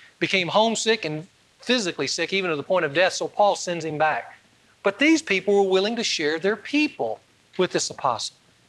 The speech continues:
That made him smile as well. And so it was this ongoing partnership, uh, in the gospel and their faithfulness to Paul over these ten years that Paul could say, "From that day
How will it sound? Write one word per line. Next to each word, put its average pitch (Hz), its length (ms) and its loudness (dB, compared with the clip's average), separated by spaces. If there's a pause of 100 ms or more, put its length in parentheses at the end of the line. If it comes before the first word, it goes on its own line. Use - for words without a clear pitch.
(240)
That 185 240 4
made 165 180 2
him 143 140 -4
smile 139 560 -2 (320)
as 139 180 0
well. 123 380 -2 (400)
And 208 120 0
so 247 140 6
it 220 40 4
was 214 100 4
this 226 200 0
ongoing 247 720 4
partnership, 170 840 0 (640)
uh, 170 180 6
in 220 160 2
the 190 100 4
gospel 208 540 2
and 196 160 0
their 175 120 2
faithfulness 208 760 0
to 214 80 -10
Paul 233 400 4
over 202 220 2
these 180 180 0
ten 240 300 0
years 208 440 2 (300)
that 208 160 -2
Paul 247 280 6
could 214 180 -2
say, 131 460 2 (360)
"From 139 400 -2
that 185 320 2
day 170 440 0